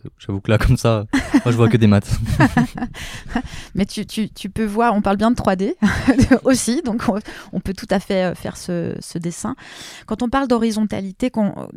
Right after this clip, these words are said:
Speaker 2: déjà, quand on dit gouvernance partagée, la plupart du temps, et j'imagine que c'est peut-être ce qui t'a traversé, c'est que tu vas imaginer un modèle participatif. Tu vas i-, imaginer un modèle dans son horizontalité, avec un partage de pouvoir en équivalence,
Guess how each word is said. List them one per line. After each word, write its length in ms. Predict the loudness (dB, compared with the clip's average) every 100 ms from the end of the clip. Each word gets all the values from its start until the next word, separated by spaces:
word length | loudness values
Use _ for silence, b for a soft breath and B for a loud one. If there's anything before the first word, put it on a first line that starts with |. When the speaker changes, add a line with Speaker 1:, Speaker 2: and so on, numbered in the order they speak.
| -10
Speaker 2:
déjà, 240 | -4 -4 -4
quand 180 | -6 -8
on 60 |
dit 140 | -8 -8
gouvernance 440 | -6 -6 -6 -8
partagée, 560 | -10 -12 -10 -8 -6 -6
la 100 | -6
plupart 360 | -8 -6 -6
du 120 | -6
temps, 200 | -6 -4
et 20 | -2
j'imagine 500 | -2 -4 -2 -4 -6
que 140 | -8
c'est 160 | -10 -10
peut-être 220 | -10 -12
ce 60 |
qui 120 | -14 -10
t'a 140 | -10
traversé, 560 | -8 -8 -8 -6 -6 -6 B B
c'est 140 | -12 -12
que 40 |
tu 140 | -6
vas 80 | -4
imaginer 400 | -2 -4 -4 -4
un 60 | -4
modèle 260 | -4 -4
participatif. 840 | -6 -10 -12 -12 -10 -12 -12 -16 -18 B B B B -16
Tu 120 | -8
vas 120 | -6
i-, 160 | -6 -8 -14
imaginer 640 | -8 -4 -4 -4 -4 -2 -2 -2
un 100 | -2
modèle 480 | -2 -2 -2 -2 -4
dans 200 | -4 -4
son 220 | -6 -6
horizontalité, 920 | -4 -6 -6 -6 -6 -8 -6 -4 -4 B B B
avec 420 | -6 -4 -4 -6 -8
un 140 | -8
partage 500 | -6 -8 -6 -4 -4
de 80 | -4
pouvoir 480 | -10 -10 -2 0 0
en 100 | 0
équivalence, 760 | -2 -4 -6 -4 -4 -4 -8